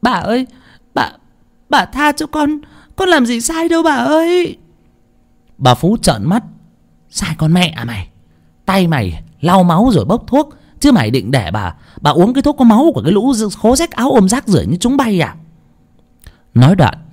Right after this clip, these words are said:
bà dùng sức day mạnh hơn. Con Tân hét toáng lên đau đớn.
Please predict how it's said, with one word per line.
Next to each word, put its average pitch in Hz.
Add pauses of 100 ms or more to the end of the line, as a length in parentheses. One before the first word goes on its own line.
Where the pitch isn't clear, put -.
(380)
bà 123
dùng 110
sức 240 (240)
day 151
mạnh 131
hơn. 143 (580)
Con 180
Tân 190
hét 196
toáng 190
lên 190
đau 165
đớn. 180